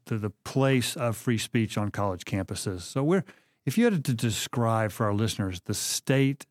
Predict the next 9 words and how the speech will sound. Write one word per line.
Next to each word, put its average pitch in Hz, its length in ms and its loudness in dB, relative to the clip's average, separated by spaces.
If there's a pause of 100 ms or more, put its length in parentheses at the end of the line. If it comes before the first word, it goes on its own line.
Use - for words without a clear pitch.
of 113 160 0
free 117 260 0
speech - 640 -2
on 107 720 0 (240)
the 120 180 0
average 127 440 2
state 123 220 0
university 101 640 -2
campus 92 640 -6